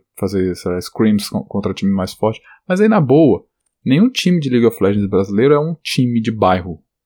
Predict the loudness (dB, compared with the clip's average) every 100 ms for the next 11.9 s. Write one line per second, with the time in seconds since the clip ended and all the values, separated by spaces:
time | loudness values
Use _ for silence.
0 | _ -6 -4 -4 -6 -6 -6 -6 -8 -6
1 | -8 -10 -6 0 2 2 0 0 -2 0
2 | -2 -4 -8 -4 -4 -2 0 2 0 -2
3 | -8 _ _ _ -8 0 0 2 2 2
4 | -2 -4 -2 2 2 2 -2 -4 -2 0
5 | 0 0 -4 -4 0 2 2 -4 -20 _
6 | _ -6 -4 0 2 2 2 0 -4 _
7 | _ -4 2 2 2 2 0 0 -4 -2
8 | -2 0 2 0 0 -2 -2 0 0 0
9 | -4 -6 -4 -2 -2 -2 -4 -2 -2 -2
10 | -6 -2 0 0 -2 -4 -8 -12 -4 2
11 | 4 2 2 2 2 -2 -2 -2 -2